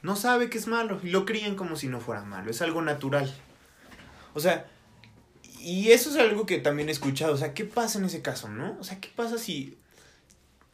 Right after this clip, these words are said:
llegas con una persona aislada del mundo? Que justo el caso específico, porque básicamente no hay caso específico, que no conoce a Dios y que la maldad y lo bueno, o sea, lo, lo malo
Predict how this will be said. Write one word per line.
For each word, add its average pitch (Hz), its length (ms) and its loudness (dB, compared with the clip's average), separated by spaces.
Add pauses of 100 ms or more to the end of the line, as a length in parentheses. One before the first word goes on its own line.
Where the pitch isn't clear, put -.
(140)
llegas 196 280 4
con 185 120 0
una 190 120 2
persona 143 280 2
aislada 127 720 4
del 117 220 -2
mundo? 139 580 -2 (280)
Que 135 320 2
justo 208 400 2
el 151 140 6
caso 190 280 6
específico, 135 560 -6
porque - 180 -14
básicamente 107 540 -8
no 104 260 -10
hay 104 80 -16
caso - 220 -14
específico, 110 580 -10 (340)
que - 120 -4
no 135 140 0
conoce 135 320 2
a 117 40 0
Dios 143 340 -2 (540)
y 147 100 -6
que 135 120 -2
la 120 100 2
maldad 117 480 2 (160)
y 113 340 -4
lo 110 140 0
bueno, 165 280 0
o - 40 -4
sea, 160 120 0
lo, 143 260 6
lo 151 160 8
malo 185 500 2